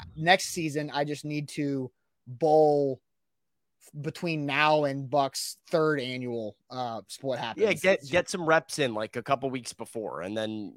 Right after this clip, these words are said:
Speaker 2: you know, you'll be good.
Speaker 1: Yeah, the problem is I came out hot in the practice rounds. I, I got, I picked up a great spare, and my, I rolled three practice frames, Sam.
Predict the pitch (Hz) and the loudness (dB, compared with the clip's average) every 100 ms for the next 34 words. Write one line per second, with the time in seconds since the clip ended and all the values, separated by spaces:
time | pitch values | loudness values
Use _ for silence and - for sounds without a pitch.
0 | 92 110 101 90 92 110 110 101 90 71 | -10 -6 -4 -6 -6 -6 -4 -4 -6 -6
1 | - _ _ _ _ 175 160 - 233 277 | -16 _ _ _ _ 2 4 6 10 10
2 | 180 160 170 247 220 170 - 185 165 135 | 8 4 4 6 6 6 6 4 4 0
3 | - 170 - 135 135 107 101 - 156 160 | 4 4 4 -2 -8 -8 -10 -2 0 4
4 | 160 165 170 156 139 156 151 190 190 170 | 4 6 6 6 4 0 2 0 4 4
5 | 156 151 175 185 - - 170 175 202 160 | 4 4 4 4 0 0 4 6 4 2
6 | 156 139 147 151 165 190 214 156 190 214 | 0 0 0 0 4 8 10 8 2 2
7 | - 180 170 139 - 135 113 104 131 123 | 6 4 4 -2 -10 -10 -8 -10 -10 -8
8 | 127 | -10